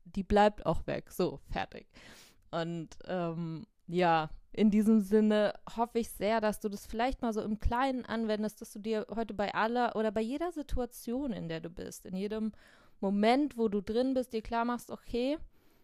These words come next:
der ist jetzt einmalig, der ist einzigartig, der wird exakt so nie wieder sein, nie wieder." Selbst wenn du an der, am Rewe an der Kasse bist und was bezahlst, schau den Menschen in die Augen und denk, "Okay, genau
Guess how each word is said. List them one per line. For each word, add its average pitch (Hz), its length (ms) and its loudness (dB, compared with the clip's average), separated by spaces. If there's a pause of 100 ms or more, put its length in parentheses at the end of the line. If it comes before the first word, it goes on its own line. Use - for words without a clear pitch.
(120)
der 226 80 -6
ist 226 100 -12
jetzt 226 200 -10
einmalig, 247 640 0
der 202 120 0
ist - 120 -12 (100)
einzigartig, 220 1160 -4
der 175 180 -6
wird 185 200 -14
exakt - 540 -6
so 226 200 4
nie 226 360 8
wieder 202 320 4
sein, 175 300 -6 (160)
nie 214 240 4
wieder." 165 360 -2 (340)
Selbst 226 200 -2
wenn 240 120 2
du 233 80 4
an 214 160 2
der, 208 380 4
am 202 160 -2
Rewe 196 360 0
an 185 140 0
der 175 100 -2
Kasse - 340 -4
bist 175 280 -6
und 175 100 -8
was 170 160 -8
bezahlst, 175 520 -6
schau 202 140 0
den 190 120 -2
Menschen 185 300 -4
in 175 60 -6
die 175 120 -6
Augen 185 220 -2
und 170 120 -6
denk, 175 180 -6
"Okay, 196 400 0 (720)
genau 226 500 2